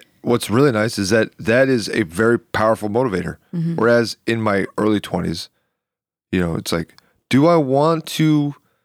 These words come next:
Speaker 1: spend a lot of my life looking at a phone?" Even if the information I get from the phone is amazing and vibrant and the videos are funny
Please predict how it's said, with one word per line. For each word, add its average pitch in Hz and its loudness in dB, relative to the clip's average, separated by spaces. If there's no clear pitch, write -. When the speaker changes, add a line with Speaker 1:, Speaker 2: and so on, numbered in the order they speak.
Speaker 1:
spend 135 -2
a 107 2
lot 90 2
of 151 -4
my 151 -2
life 147 0
looking 139 -2
at 143 2
a 139 0
phone?" 160 -2
Even 185 4
if 165 0
the 123 0
information 135 0
I 113 0
get 120 -2
from 113 -6
the 107 -4
phone 104 -2
is 104 0
amazing 90 -2
and 90 -2
vibrant 80 -4
and 82 -6
the - -6
videos 90 0
are 80 -4
funny 85 -4